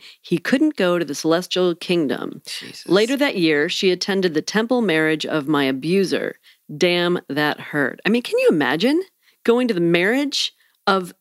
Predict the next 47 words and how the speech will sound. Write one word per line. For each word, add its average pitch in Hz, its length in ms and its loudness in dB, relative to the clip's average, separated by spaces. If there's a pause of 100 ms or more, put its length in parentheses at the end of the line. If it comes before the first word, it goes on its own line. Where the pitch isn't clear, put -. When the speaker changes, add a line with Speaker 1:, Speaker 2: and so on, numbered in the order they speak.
Speaker 1:
this 190 220 0
person 240 460 0
who 233 180 2
abused 160 760 -2
your 160 100 -2 (100)
Speaker 2:
No. 151 140 0
Speaker 1:
daughter? 208 400 2 (180)
Speaker 2:
No. 151 320 0 (360)
Speaker 1:
I, - 200 2
I 330 80 2
don't 415 160 2
even 392 160 4
understand 370 800 2
that. 147 320 -2
Speaker 2:
Mm-mm. - 60 -20 (260)
No, 147 280 0 (180)
not 151 140 0
at 156 100 2
all. 147 260 -2
I - 40 0
wouldn't. 147 420 -2 (460)
Well, 175 260 4
A, 170 140 0
because 165 180 -2
I 156 80 2
wouldn't 151 220 0
be 147 80 2
in 139 80 2
that 123 120 2
position. 135 440 0
If 131 180 -2
I 156 160 0
found 135 380 0
out 127 180 0
that 120 80 -6
someone 139 380 0
was 131 120 2
abusing 127 460 0
one 127 100 0
of 110 60 -6
my 131 240 2
kids, 117 400 -2
they 139 160 2
would 127 300 -2
be 127 200 2
in 180 160 0
jail, 127 480 -2